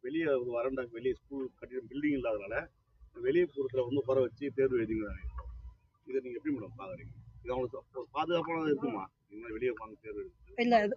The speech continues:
Speaker 2: அதுதான் சொன்னேன், இந்த பில்டிங் எல்லாம் கொஞ்சம் டிலே ஆகுதுன்னு பாக்குறதுக்காக தான், கொஞ்சம் சீக்கிரம் முடிங்கன்னு சொல்றதுக்காக தான் வந்திருக்கோம். So இங்க திருவள்ளூர் மாவட்டத்தை பொறுத்த வரைக்கும் இந்த ஸ்கூல் வந்து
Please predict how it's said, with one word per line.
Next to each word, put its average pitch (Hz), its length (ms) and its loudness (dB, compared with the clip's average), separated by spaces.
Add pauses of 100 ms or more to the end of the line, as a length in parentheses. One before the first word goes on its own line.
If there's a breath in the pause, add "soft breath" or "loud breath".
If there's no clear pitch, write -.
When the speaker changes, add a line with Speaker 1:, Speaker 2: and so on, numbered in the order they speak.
Speaker 2:
அதுதான் 262 360 12
சொன்னேன், 220 240 10
இந்த 208 160 10
பில்டிங் 269 380 12
எல்லாம் 262 200 12
கொஞ்சம் 254 260 12
டிலே 247 300 12
ஆகுதுன்னு 247 380 12
பாக்குறதுக்காக 214 600 8
தான், 262 220 10 (540)
கொஞ்சம் 254 220 2
சீக்கிரம் 262 380 12
முடிங்கன்னு 247 400 10
சொல்றதுக்காக 214 480 12
தான் 208 180 10
வந்திருக்கோம். 190 460 4 (640)
So - 20 -4 (280)
இங்க 240 200 8 (200)
திருவள்ளூர் 262 480 12
மாவட்டத்தை 233 340 12
பொறுத்த 214 220 6
வரைக்கும் 233 300 8
இந்த 247 180 12
ஸ்கூல் 277 420 2
வந்து 240 300 10